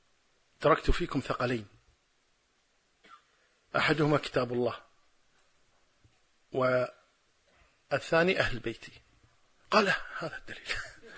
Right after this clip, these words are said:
قلت: "طيب، هل الحسين"، قلت: "ما هو الثقل الأكبر؟"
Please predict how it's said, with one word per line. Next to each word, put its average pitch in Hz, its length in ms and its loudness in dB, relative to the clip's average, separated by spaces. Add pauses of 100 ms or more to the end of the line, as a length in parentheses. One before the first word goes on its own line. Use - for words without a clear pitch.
(3250)
قلت: 190 220 2
"طيب، 123 380 0 (1080)
هل 240 180 6
الحسين"، 180 540 2 (2000)
قلت: 160 260 6
"ما 254 60 12
هو 214 120 8
الثقل - 300 6
الأكبر؟" - 460 4